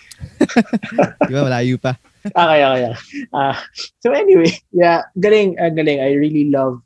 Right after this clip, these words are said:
Speaker 2: what you guys are sharing. Kasi ang ganda nung, ang ganda nung perspective nyo eh. May kanya-kanyang, yung kompleto. And honestly, guys, I, no hate sa other traders, but you're kinda humble. No, not kinda. You're one of the humblest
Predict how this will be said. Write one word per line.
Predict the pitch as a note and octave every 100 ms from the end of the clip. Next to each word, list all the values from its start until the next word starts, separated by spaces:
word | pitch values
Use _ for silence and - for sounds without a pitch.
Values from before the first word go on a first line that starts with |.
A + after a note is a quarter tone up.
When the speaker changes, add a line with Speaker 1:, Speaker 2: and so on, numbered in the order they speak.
| _ _
Speaker 2:
what | C3+ -
you | C3+
guys | C3 B2 B2+
are |
sharing. | A2+ B2 A#2+ A#2+
Kasi | A#2 A3 A#3
ang | A3+
ganda | A#3 A#3
nung, | A#3 A3
ang | _ _ _ _
ganda | C4 D#4+ E4
nung | E4
perspective | A3+ - - E3 - F3 D#3
nyo | D#3+
eh. | E3+ C#3
May | C#3+ D3
kanya-kanyang, | D3 D3+ D#3+ D#3+ D#3+ D3+ D3 D3 _
yung | G#3+ B3+ A3+ - -
kompleto. | C4 - A3 G3 E3 E3
And | D#3+ F3 E3+ - _ _ _ _ _ _ _ _ -
honestly, | E3+ G3 G#3 G3+
guys, | E3 D#3 D3+ D3 - -
I, | D3+ D3 C#3 C3+ _ _
no | D#3 F3 G3
hate | F3+ E3+ E3+ -
sa | D#3 D#3+
other | D#3+ D#3
traders, | D3+ C#3+ C3+ C3+ C3+ C3 C#3+
but | C#3+ - E3
you're | F3+
kinda | F#3 F3 E3+ D#3
humble. | D#3 D3 C#3+ C3+ C3 B2+ B2 _ _ _ F3
No, | A3
not | B3+
kinda. | G#3+ F3 D3+
You're | E3+ F#3
one | G3+ F3+
of |
the | F3
humblest | E3 E3+ E3 D3+ D#3 D3+